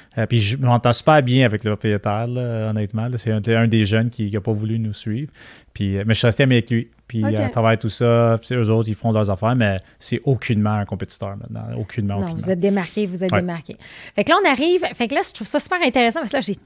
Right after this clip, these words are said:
Speaker 2: tellement de questions parce que je veux que tu, je veux que, je veux que tu sortes d'autres choses qui sont tellement pertinentes. Fait que là, on fait le lien, on part de toi, l'université, euh, tu t'en vas dans la vente, euh,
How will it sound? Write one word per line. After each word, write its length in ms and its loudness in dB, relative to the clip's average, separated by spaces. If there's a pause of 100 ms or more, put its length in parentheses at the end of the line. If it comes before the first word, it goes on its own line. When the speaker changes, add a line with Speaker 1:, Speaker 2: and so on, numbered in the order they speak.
(200)
Speaker 2:
tellement 300 -4
de 40 -8
questions 380 -4
parce 160 -4
que 80 0
je 100 -2
veux 80 -2
que 80 -4
tu, 140 -4
je 180 -4
veux 120 -2
que, 80 -4
je 40 -2
veux 160 -2
que 60 -8
tu 80 -12
sortes 260 0
d'autres 260 0
choses 280 2
qui 100 -8
sont 300 -2 (120)
tellement 280 0
pertinentes. 500 -2 (380)
Fait 80 -4
que 60 2
là, 60 6
on 40 2
fait 160 4
le 80 2
lien, 200 2 (240)
on 140 0
part 220 2
de 100 2
toi, 400 2
l'université, 920 0 (380)
euh, 400 6
tu 160 -10
t'en 220 0
vas 140 0
dans 140 0
la 180 2
vente, 460 -2
euh, 220 2